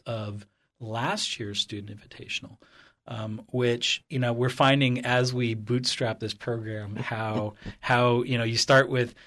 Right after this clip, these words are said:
uh, you start with a, uh, with a, with a, the opening set of numbers, and then it kind of winnows down to the people that, that are kind of, like, you know, gonna finish, and then, then it actually turns out that we're, we're really, we're really showing, um, one student film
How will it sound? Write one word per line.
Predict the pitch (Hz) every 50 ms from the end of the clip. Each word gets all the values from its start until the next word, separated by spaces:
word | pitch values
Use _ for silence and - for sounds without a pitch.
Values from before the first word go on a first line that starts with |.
| _ _ -
uh, | - 117
you | 117 117 120 123
start | - - 151 147
with | 147 143 127
a, | 127 120 - 127
uh, | 120
with | 120 123 120 117
a, | 117 117 -
with | 127 120 113 110
a, | 113 117 -
the | 123 117 120 117 -
opening | 135 139 135 139 120 117 110 107
set | 107 - 120 110
of | 110 107
numbers, | 107 107 104 104 107 107 107
and | 120 117
then | 120 117
it | 120 120
kind | - 131 120
of | 117 113
winnows | 123 123 123 123 117
down | 107 127 120 117
to | 113 117
the | 104 107 107
people | - - 123 120 - 127 120
that, | 117 113 113 117 - - _ _
that | 127 117 113
are | 110 104
kind | - - - 123 120
of, | 110 107
like, | 107 110 110 107 107 - - - -
you | 123 113 107
know, | 101 101 101 104 -
gonna | 123 123 117 117
finish, | - - 127 117 110 104 104 - -
and | - 120 120
then, | 120 117 117 117 - - - - - - _ _ _ _ _ _ - - - 123
then | 131 123 139 139 139
it | 139 123 -
actually | 127 120 117 - - 123 120 117
turns | - 123 113 113 113
out | 113 110 107 110
that | 110 104 131
we're, | 123 110 107 104 104
we're | 104 - 120 110
really, | 113 113 120 120 117 110 107 104 104 - -
we're | 120
really | 120 127 151 160 151
showing, | 151 - 143 135 127 123 120 120 120 120 -
um, | 123 113 110 107 104
one | 104 - 120 117 120 123 131 143 147 160 151 - _ - - _ _
student | - - - 131 127 123 120 -
film | - 113 107 107 107 107